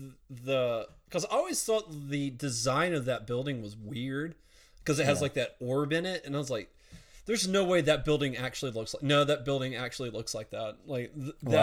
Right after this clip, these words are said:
Speaker 1: that
Speaker 2: I mean,
Speaker 1: anime is very
Speaker 2: it's
Speaker 1: accurate. <laughs>
Speaker 2: Well, I mean, it was premiered on Fuji Television, so yeah, the, of course they're gonna be fairly accurate about the,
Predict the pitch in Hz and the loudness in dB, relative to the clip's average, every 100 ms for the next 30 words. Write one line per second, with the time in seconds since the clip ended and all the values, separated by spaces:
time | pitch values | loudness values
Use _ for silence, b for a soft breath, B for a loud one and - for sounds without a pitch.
0 | 135 120 123 120 123 120 151 139 123 131 | 8 6 4 6 6 4 2 0 2 2
1 | 127 110 117 120 - 117 - - - - | 2 0 -2 -6 -8 -8 -6 -6 -8 -14
2 | - _ _ _ _ - 123 123 123 120 | -20 _ _ _ _ 4 8 10 8 4
3 | 113 107 107 - 120 113 107 101 - - | 2 0 -4 -4 0 2 2 2 2 0
4 | - _ _ _ _ _ _ _ _ - | -4 _ _ _ _ _ _ _ _ -6
5 | 127 113 113 107 98 104 - 101 95 85 | -2 2 2 2 2 2 -2 -6 -6 -6
6 | 95 90 95 87 87 90 98 90 87 85 | -6 -6 -8 -8 -8 -4 -4 -4 -4 -4
7 | 87 90 - 98 - 90 92 87 92 - | -6 -8 -8 -8 -8 -8 -8 -6 -8 -4
8 | 104 92 95 98 95 107 95 98 95 117 | -4 -4 0 0 0 -4 -4 -6 2 4
9 | - - 135 | 4 2 2